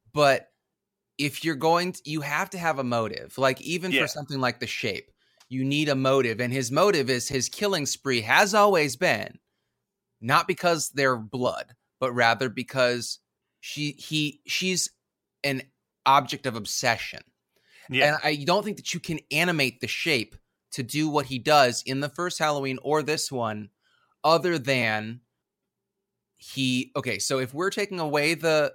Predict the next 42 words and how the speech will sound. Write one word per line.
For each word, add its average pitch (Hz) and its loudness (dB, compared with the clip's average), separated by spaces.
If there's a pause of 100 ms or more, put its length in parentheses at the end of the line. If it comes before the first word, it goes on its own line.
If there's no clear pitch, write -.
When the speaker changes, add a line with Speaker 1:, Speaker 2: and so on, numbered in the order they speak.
Speaker 1:
and 147 4
I'm 202 4
totally 202 -2
fine 160 0
with 156 -4
the 151 -4
fact 135 2
that 131 -14
they 131 0
are 123 0
erasing 120 -2 (120)
all 131 4
of 120 0
the 117 2
Hereditary, 113 -2 (340)
uh, 127 0
not 147 2
Hereditary 123 0
the 110 -4
movie, 110 -8
but 101 -10
rather 110 2
the, 104 -2
the 117 -4
bloodline 113 -2 (1200)
thing 131 -2
that 120 -4
they 123 -4
did 120 -2
from 113 -4
two 127 0
on. 104 0 (400)
I'm 131 2
okay 170 0
with 135 -2
that. 104 -6
I'm 117 -6
totally 156 -6
fine 127 0
with 117 -6
it. 117 -4 (340)
Um, 110 0